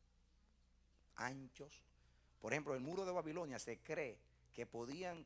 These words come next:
correr a alta velocidad seis carretas con caballos por encima del muro, de tan ancho que era.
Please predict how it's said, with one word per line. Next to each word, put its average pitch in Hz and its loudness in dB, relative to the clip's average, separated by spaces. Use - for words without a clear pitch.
correr 127 0
a 104 8
alta 180 6
velocidad 123 2
seis 185 2
carretas 143 0
con 107 -8
caballos 80 -2
por 110 2
encima 110 0
del 90 0
muro, 80 -14
de 107 -2
tan 107 0
ancho 117 -4
que 82 -12
era. 76 -14